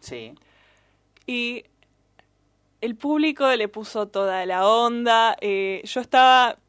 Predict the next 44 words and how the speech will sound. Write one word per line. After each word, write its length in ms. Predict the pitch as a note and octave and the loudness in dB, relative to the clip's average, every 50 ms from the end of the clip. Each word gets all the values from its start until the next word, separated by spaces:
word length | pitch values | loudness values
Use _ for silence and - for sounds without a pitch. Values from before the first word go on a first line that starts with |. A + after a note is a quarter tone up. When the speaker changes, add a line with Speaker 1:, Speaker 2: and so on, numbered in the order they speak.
| _ | _
Speaker 2:
medio 360 | - - A#3+ C4 D4 D#4+ E4 E4+ | -10 -6 -2 0 4 4 6 4
improvisando 720 | D4+ B3+ - A3+ A3 A3 A#3+ - - C#4+ C#4 D#4 E4 E4+ | 4 2 2 2 2 2 0 0 0 0 0 0 0 -4
unos 160 | D#4 C4+ A3+ | -4 -6 -6
chistes 280 | - - C#4 - D#4+ D4+ | -8 -8 -8 -6 -6 -4
porque 300 | - B3 A#3 - A3+ G#3 | -4 -4 -4 -2 -2 -2
hace 200 | G#3 G#3 - A#3 | -2 -4 -6 -8
un 80 | A#3+ | -6
montón 240 | B3 A#3+ A#3 C4 B3 | -6 -6 -4 -6 -6
que 100 | A#3 A#3 | -6 -6
no 60 | A3 | -8
escribía 420 | G#3 - - F#3+ F3+ F#3+ G3 G3 F#3 | -8 -10 -10 -10 -8 -6 -6 -6 -4
nada. 420 | F#3 F3 F3 F3+ F#3 G#3+ C4 C4+ - | -4 -4 -4 -2 -2 -2 -2 -4 -8
Y 40 | - | -14
Speaker 1:
Sí. 100 | - G#3+ | -12 -12
Speaker 2:
dije, 340 | G#3+ G#3+ - B3 A3+ G#3+ - _ _ _ _ _ _ - | -12 -10 -8 -8 -8 -8 -10 _ _ _ _ _ _ -6
"Ey, 280 | A#3 G#3+ G3 F3+ - _ _ _ _ _ _ _ _ _ _ _ _ _ _ _ _ | -4 -4 -4 -4 -6 _ _ _ _ _ _ _ _ _ _ _ _ _ _ _ _
hace 420 | - - F#3+ - - G3+ F#3+ F3+ - _ _ - | -16 -16 -16 -12 -10 -10 -10 -10 -12 _ _ -10
un 180 | A#3+ B3 B3+ B3+ | -8 -6 -4 -4
año 180 | C4 C4+ B3+ | -4 -4 -4
y 40 | B3 | -6
pico 320 | B3 - C4+ B3 - C#4+ | -8 -10 -12 -10 -8 -10
yo 180 | C4 - - B3 | -10 -8 -6 -4
había 300 | A3+ A#3 B3 A#3+ A#3+ A3+ | -4 -2 -2 -2 -2 -2
pensado 760 | - G3 F#3 - G3+ - C4+ C4 D4 C#4 A#3 G#3+ G#3+ A#3 B3 - | -4 -10 -10 -10 -8 -4 -2 0 0 2 2 0 0 -2 -4 -8
en 140 | A3 G#3 | -10 -10
que 120 | G3 - F#3 | -8 -10 -8
podía 320 | F#3 - F#3 G3 F#3+ G#3 | -6 -4 -2 0 2 2
hablar 240 | G#3+ G#3 G3 F#3+ F#3 | 2 2 0 -2 -2
de 120 | F#3+ G3 | -4 -4
esto". 360 | F#3+ F#3 - _ - F3+ - - - - | -6 -8 -10 _ -6 -4 -4 -6 -8 -18
Speaker 1:
Sí. 160 | - - D3 C#3 C3 B2+ | -20 -18 -18 -16 -12 -8
Speaker 2:
Entonces 340 | A3+ A#3 A#3+ C4 C4 - C4+ | -4 -2 -2 -2 0 0 -2
dije, 180 | B3 - B3+ | -2 -2 0
"Bueno, 220 | A#3+ C4+ D4+ C#4 B3 | 2 2 4 4 4
vamos 300 | A#3+ B3+ C#4 D4 C#4 - | 4 4 2 0 2 4
a 220 | A#3+ A3 G#3 - - | 4 4 2 2 -4
intentar 500 | - A3 A3+ A#3 A3 B3 B3 B3 C#4 C4+ | -8 -8 -6 -6 -4 -4 0 2 2 2
decirlo 360 | D4 C#4+ - - C#4 C4 C4+ B3+ | 2 2 -2 -4 -2 2 4 6
ahora". 420 | B3 B3+ C4 B3+ A#3+ B3 B3 B3 - | 6 6 6 6 4 4 2 2 -2
Y 100 | - A#3 | -8 -16
salió 320 | - - C#4+ C4+ D4 E4 E4+ | -10 -6 -6 -4 -2 -2 -2
re 160 | E4+ E4 D4 | -2 -2 -2
bien. 580 | C#4 C#4 C#4+ D4 D4+ D4 D4 D4 D4 D4 D4+ D4 - - - - - - _ _ _ _ - | -2 0 4 6 8 8 8 8 4 2 -2 -8 -12 -20 -20 -20 -20 -20 _ _ _ _ -6
Eh, 540 | A#3+ A#3+ A#3 A#3 A3+ A3+ A3+ A3 A3 A3 | -4 -2 -2 -2 -2 -2 -2 -2 -4 -6